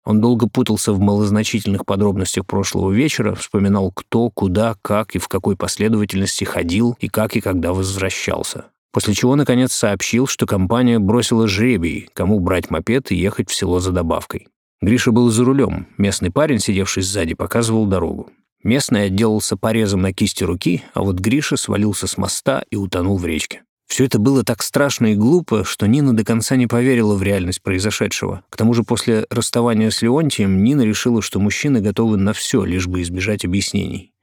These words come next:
Гриша подстроил смерть, похороны, бросил институт и всю старую жизнь, вовлёк в заговор десятки знакомых и теперь скрывается где-то на островах в Атлантическом океане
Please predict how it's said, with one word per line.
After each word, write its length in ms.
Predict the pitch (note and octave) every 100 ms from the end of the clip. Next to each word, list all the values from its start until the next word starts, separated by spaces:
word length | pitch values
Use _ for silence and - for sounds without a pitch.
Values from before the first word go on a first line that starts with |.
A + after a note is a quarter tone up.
| _ _ -
Гриша 340 | G#2 A#2+ -
подстроил 500 | A2+ A2 - A#2+ A2
смерть, 540 | - - C3+ D#3 - - _ -
похороны, 560 | C3+ - B2+ A#2 G2+ -
бросил 400 | F#2 A2+ A2+ G#2+
институт 520 | G2+ - G#2 F#2+ D3+ G#2
и 40 |
всю 180 | - G2+
старую 440 | - G#2+ G#2 G2
жизнь, 380 | F#2+ C3 C#3+ C#3 _
вовлёк 380 | - G2+ G#2+ A2+
в 80 | F#2
заговор 440 | G2 A2 G2 F#2+
десятки 500 | F2+ G2 - F#2+ -
знакомых 600 | F#2+ F#2+ - C#3 C3 - - -
и 100 | -
теперь 260 | - C3+
скрывается 640 | - - A2+ G2+ F2+ E2+ F#2+
где-то 260 | F2 F2+ F2+
на 120 | F2
островах 440 | - - G#2 A2
в 60 | G2
Атлантическом 680 | - F2+ G2 G2+ - F#2+ F#2
океане 460 | - - D#2+ -